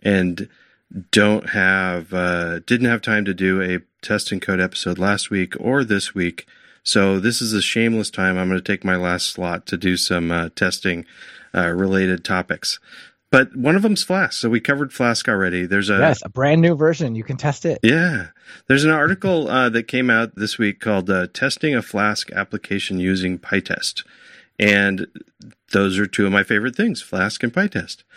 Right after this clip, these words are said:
Speaker 1: And one of the third favorite thing is my own book. And, uh, the book that I wrote, uh, was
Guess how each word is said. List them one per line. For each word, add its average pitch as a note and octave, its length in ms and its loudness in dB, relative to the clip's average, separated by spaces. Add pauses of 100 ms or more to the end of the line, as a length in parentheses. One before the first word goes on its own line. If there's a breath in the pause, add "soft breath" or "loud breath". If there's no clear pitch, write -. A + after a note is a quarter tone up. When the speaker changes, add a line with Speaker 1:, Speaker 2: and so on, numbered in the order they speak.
(340 soft breath)
Speaker 1:
And A2+ 480 4 (100)
one A2+ 200 2
of G#2 240 -2
the G#2 120 2
third A3+ 320 0
favorite G2+ 320 0
thing G#2+ 300 -2
is G#2 240 -2
my G#2 240 2
own A2 180 0
book. E3+ 300 -2 (100)
And, G2 380 2
uh, F#2+ 280 0 (120)
the G2+ 100 -4
book G2+ 280 -4
that G2+ 100 0
I F#2+ 80 2
wrote, G2 280 -2 (240)
uh, G2 140 0
was G2 300 -2